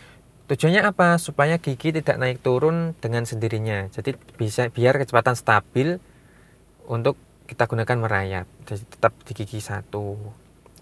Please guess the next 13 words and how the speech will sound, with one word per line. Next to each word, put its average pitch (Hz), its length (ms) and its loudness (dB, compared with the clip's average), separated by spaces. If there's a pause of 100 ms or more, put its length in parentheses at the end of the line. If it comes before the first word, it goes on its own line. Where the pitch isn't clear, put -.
(680)
atau 107 240 -12
gigi 107 160 -6
terendah 107 320 2
di - 80 -8
mobil 101 320 -6
kita. - 320 -12 (1200)
Nah, 113 140 -2 (480)
teman-teman, 175 400 2 (240)
saya 180 480 4 (720)
ulangi 170 320 2
lagi 151 320 2
ya. 123 80 2
Tadi 160 560 2